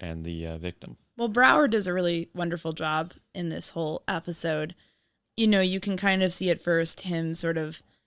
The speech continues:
Speaker 2: um, looking at this guy as kind of like a nightmare because not only is he rude and kind of a jerk,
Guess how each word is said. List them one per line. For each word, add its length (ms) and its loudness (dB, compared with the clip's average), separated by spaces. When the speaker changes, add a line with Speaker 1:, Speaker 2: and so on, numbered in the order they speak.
Speaker 2:
um, 460 0
looking 300 -2
at 80 -2
this 160 -4
guy 300 2
as 100 -2
kind 160 -4
of 60 -2
like 160 -4
a 40 -2
nightmare 540 0
because 320 -2
not 200 0
only 300 -2
is 140 -4
he 120 -6
rude 420 -2
and 160 -4
kind 140 -4
of 80 -8
a 60 -8
jerk, 540 -6